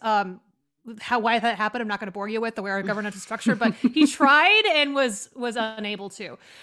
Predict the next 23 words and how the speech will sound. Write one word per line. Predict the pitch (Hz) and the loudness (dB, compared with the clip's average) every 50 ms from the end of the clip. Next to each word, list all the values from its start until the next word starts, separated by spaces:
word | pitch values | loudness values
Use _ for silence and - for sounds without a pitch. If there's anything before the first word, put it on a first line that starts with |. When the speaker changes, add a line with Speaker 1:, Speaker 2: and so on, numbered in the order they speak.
| - - - - - | -20 -20 -20 -6 -2
Speaker 1:
But | 240 285 - | -2 -2 0
then | 302 359 381 | 0 -2 -4
it's | 427 415 - | -4 -6 -8
kind | - - 381 349 | -8 -6 -4 -4
of | 269 220 | -4 -4
weird, | 226 254 254 247 208 220 - 208 | -4 -2 -2 -2 -4 -6 -8 -4
that | 196 254 247 - | -2 0 0 -2
whole, | - - - 302 311 311 330 320 294 - - | -4 -6 -8 -6 -4 -2 -2 -2 -2 -4 -4
like, | 247 247 247 226 220 - - - _ _ _ _ _ _ _ _ _ _ - | -2 -2 -2 -2 -4 -6 -10 -20 _ _ _ _ _ _ _ _ _ _ -6
uber | 269 254 277 285 240 277 269 269 262 247 240 233 226 214 | -4 -2 -2 -2 0 0 2 2 4 4 2 2 0 -2
nationalist | 208 208 220 214 226 233 233 240 - - - 285 269 277 285 277 277 - | -4 -4 -4 -2 -4 -4 -6 -8 -10 -12 -12 -10 -8 -8 -8 -8 -8 -10
rhetoric | 240 247 269 277 294 311 320 349 359 349 | -6 -4 -4 -4 -4 -4 -4 -6 -6 -4
Speaker 2:
Mm. | 359 196 190 185 185 - _ _ _ _ _ _ _ _ - - _ - | -4 -6 -6 -6 -8 -12 _ _ _ _ _ _ _ _ -20 -12 _ -2
Speaker 1:
turned | 294 294 320 330 320 | -2 0 0 -2 -2
into | 330 302 269 254 233 | -4 -4 -4 -6 -6
something | - - - 254 247 247 - 240 233 220 214 208 - - | -8 -6 -6 -6 -6 -6 -6 -8 -6 -6 -6 -8 -8 -8
even | - 233 226 208 214 214 196 | -6 -6 -4 -4 -4 -4 -4
more | 196 196 208 208 214 214 | -4 -4 -2 -2 -2 -2
malignant | 214 214 208 202 202 202 196 202 196 190 - | -4 -4 -6 -6 -6 -6 -6 -8 -8 -10 -10
when | 190 185 | -12 -12
Trump | 170 - - 220 196 190 185 - | -12 -12 -10 -8 -8 -8 -10 -12
came | - 208 196 185 | -14 -14 -12 -12
on | 175 175 | -12 -14